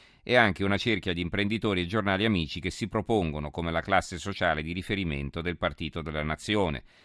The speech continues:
E l'intreccio tra banche, affari e politica mostra tutto il sale della democrazia italiana. È il De Benedetti che ricava una plusvalenza di seicentomila euro con le banche popolari, è il salvataggio governativo della Sorgenia, sono quelli che vincono gli appalti all'Expo,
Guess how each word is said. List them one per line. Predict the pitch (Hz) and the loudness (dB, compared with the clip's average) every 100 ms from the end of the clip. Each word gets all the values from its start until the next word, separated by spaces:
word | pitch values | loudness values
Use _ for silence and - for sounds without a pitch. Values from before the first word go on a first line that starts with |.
| - - - | -20 -20 -10
E | |
l'intreccio | 73 73 87 92 - 82 | -6 -6 -2 -4 -4 -6
tra | 85 80 | -4 -2
banche, | 87 90 82 - 73 | 2 2 0 -4 -8
affari | 71 95 87 87 | -4 2 2 2
e | |
politica | - 123 127 90 82 85 | -2 0 0 -2 -2 0
mostra | 98 98 - 85 | 0 -2 -4 -6
tutto | 131 123 107 | -4 -4 -2
il | 101 | -2
sale | - 85 73 78 | 0 2 2 0
della | 80 80 78 | -4 -4 -2
democrazia | 95 101 - 80 - 76 71 | 0 -2 -2 -6 -6 -6 -4
italiana. | 69 78 73 64 60 65 67 - - _ | -4 -4 -2 -2 -4 -6 -10 -16 -20 _
È | - | -6
il | 90 78 82 | -4 -4 -6
De | 82 80 | -4 -2
Benedetti | 87 87 107 - 80 | -2 0 0 -2 -8
che | 78 | -8
ricava | 76 73 92 87 73 69 | -8 0 2 2 0 -4
una | 82 78 | -4 -4
plusvalenza | - 104 80 90 98 82 - 73 | -4 -6 -2 0 2 0 -4 -10
di | 71 | -10
seicentomila | - 85 - 101 95 90 85 85 92 | -6 -6 -2 0 0 -2 -4 0 2
euro | 92 76 73 | 2 0 -4
con | 80 | -6
le | 78 | -2
banche | 85 90 80 87 | 0 0 -2 -4
popolari, | 110 135 92 64 60 65 - - _ | -2 2 2 2 -2 -8 -16 -20 _
è | - | 0
il | 98 87 | 0 0
salvataggio | - 95 87 101 95 76 80 | -2 0 2 4 4 4 -4
governativo | 80 80 80 80 101 87 76 | -4 -2 -2 -2 -2 -2 -2
della | 78 80 | -4 -2
Sorgenia, | 120 113 110 117 87 69 67 | -2 -2 0 2 2 0 -6
sono | - 76 | -6 -6
quelli | 73 90 78 | -4 -4 -2
che | 78 76 | -4 -4
vincono | 87 80 80 78 | -4 -4 -4 -4
gli | 78 | -4
appalti | 73 92 82 73 | 0 2 2 2
all'Expo, | 90 120 - 120 82 | -2 -2 -2 -2 -2